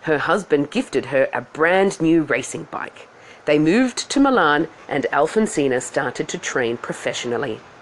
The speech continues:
She was so fast and so strong that a few years later she entered the Giro d'Italia, one of the toughest races in the world. No other woman had attempted it before.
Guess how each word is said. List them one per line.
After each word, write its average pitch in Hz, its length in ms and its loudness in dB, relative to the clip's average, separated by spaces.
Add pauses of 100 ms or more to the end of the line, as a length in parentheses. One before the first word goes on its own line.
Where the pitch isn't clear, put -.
(420)
She - 240 -2
was 160 180 2
so 254 360 2
fast - 500 -4
and 135 160 0
so 220 340 2
strong 143 560 -2 (240)
that 208 120 -2
a - 180 -6
few 208 160 0
years 277 400 2
later 226 460 0 (180)
she - 260 -8
entered 170 360 -2
the 156 80 0
Giro 233 420 2
d'Italia, 156 680 -2 (340)
one 170 200 2
of 160 120 0
the 151 220 0
toughest - 600 -4
races 170 480 -2
in 175 120 -2
the 170 180 -4
world. 123 360 0 (380)
No 151 280 0
other 175 180 2
woman 160 360 0
had 147 200 -8
attempted 185 500 -4
it 131 200 -4
before. 113 420 -2